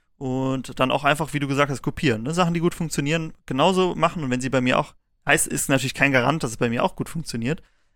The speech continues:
aber es ist ja doch schon mal ein, ein gutes Indiz dafür, dass das was ist, was es sich lohnt, auszuprobieren.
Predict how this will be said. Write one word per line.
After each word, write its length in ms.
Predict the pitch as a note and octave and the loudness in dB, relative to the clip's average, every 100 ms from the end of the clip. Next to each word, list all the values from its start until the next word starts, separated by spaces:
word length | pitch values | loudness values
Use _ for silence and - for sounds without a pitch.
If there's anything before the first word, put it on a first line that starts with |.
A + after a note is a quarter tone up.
| _ | _
aber 280 | - B2 C3 | 2 6 6
es 100 | C#3 | 4
ist 120 | B2+ | 0
ja 60 | C#3+ | 0
doch 120 | B2+ | 0
schon 160 | - | 0
mal 100 | C3 | -2
ein, 180 | A#2+ A2+ _ _ | -2 -6 _ _
ein 60 | B2+ | -4
gutes 220 | D3 C#3+ | -4 -4
Indiz 400 | C#3 C#3 E3+ - | -6 -6 -6 -4
dafür, 380 | B2 A2+ B2+ C3 | -4 -2 -2 0
dass 200 | B2+ - | -2 -2
das 260 | A#2+ - - _ - | -4 -4 -10 _ -8
was 160 | B2+ | -4
ist, 260 | D#3+ - - | -2 -2 0
was 240 | C3 - | -2 -2
es 140 | B2 - | -4 -6
sich 180 | - D3 | -4 0
lohnt, 260 | D3 - | 0 2
auszuprobieren. 760 | C#3+ C#3 - - A2+ - A#2+ | 0 2 -2 -8 -12 -10 -10